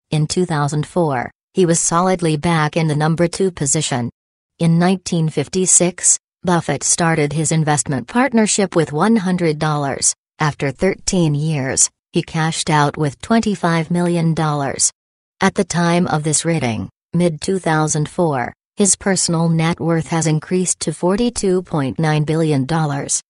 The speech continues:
The stock in his company is selling at ninety-two thousand nine hundred dollars a share, and millions of investors around the world hang on his every word. To fully appreciate Warren Buffett, however, we have to go beyond the dollars,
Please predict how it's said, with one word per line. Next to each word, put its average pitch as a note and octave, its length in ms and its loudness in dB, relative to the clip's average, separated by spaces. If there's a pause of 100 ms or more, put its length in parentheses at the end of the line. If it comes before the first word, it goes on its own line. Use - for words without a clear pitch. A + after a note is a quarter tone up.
(160)
The E3 100 0
stock F3+ 420 -2
in F3 80 2
his D#3+ 220 0
company C#3 540 -2
is D3 180 0
selling D3+ 400 2
at C#3 120 -2
ninety-two E3 640 0
thousand D#3 540 0
nine F3+ 280 2
hundred D#3+ 440 0
dollars D3+ 420 0
a D3 60 2
share, C#3 500 0 (280)
and E3 200 2
millions D3+ 520 0
of C#3+ 100 -2
investors C3 720 0
around D3 340 0
the D#3+ 140 2
world E3 360 2
hang D3+ 280 -2
on C3+ 220 0
his D3 180 -2
every E3+ 420 2
word. E3 440 -2 (480)
To D#3 80 -4
fully F3+ 360 2
appreciate D#3 760 -2
Warren E3+ 440 0
Buffett, D3 460 -2 (180)
however, C#3+ 600 -2 (220)
we D3+ 140 -2
have E3+ 260 0
to E3+ 80 0
go D#3+ 220 0
beyond D3 440 0
the C#3+ 80 -4
dollars, D3 580 -2